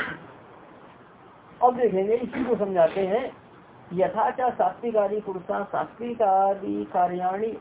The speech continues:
आत्मानं प्रति प्रकाश निवृत्तानि कांक्षति। क्या यथा, और जैसे, और जैसे सात्विक आदि पुरुषा, सात्विक आदि पुरुष मतलब सात्विक राजस और तामस पुरुष, लग जाएगा।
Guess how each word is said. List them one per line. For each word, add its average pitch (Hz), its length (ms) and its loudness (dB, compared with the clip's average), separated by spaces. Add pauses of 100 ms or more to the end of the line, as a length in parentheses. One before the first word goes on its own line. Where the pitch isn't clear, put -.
आत्मानं 190 800 -2
प्रति 202 400 -8
प्रकाश 185 340 -4 (100)
निवृत्तानि 175 580 -8
कांक्षति। 170 720 -6 (1120)
क्या 269 180 6
यथा, 202 360 2
और 220 300 6
जैसे, 160 380 -8 (260)
और 226 260 8 (560)
जैसे 202 360 2
सात्विक 208 580 -4
आदि 196 260 0
पुरुषा, 180 520 -6
सात्विक 196 580 -6
आदि 190 280 -4
पुरुष 185 380 -10
मतलब 185 140 -10
सात्विक 190 480 -6
राजस 185 380 -4
और 233 100 -4
तामस 160 480 -10
पुरुष, - 480 -12
लग 220 140 -2
जाएगा। 349 240 2